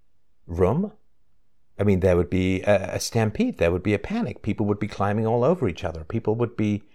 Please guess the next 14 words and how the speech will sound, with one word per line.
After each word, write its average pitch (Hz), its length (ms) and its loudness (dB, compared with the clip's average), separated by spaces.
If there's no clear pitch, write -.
blown 95 420 4
up. 160 320 0
Pe-, 107 140 -2
I 113 40 0
mean, 113 300 0
th-, 117 280 0
this 131 180 0
would 123 160 2
be 101 360 0
carnage, - 880 -2
for - 140 -6
God's 98 340 -2
sakes. - 460 -10
Carnage! - 840 0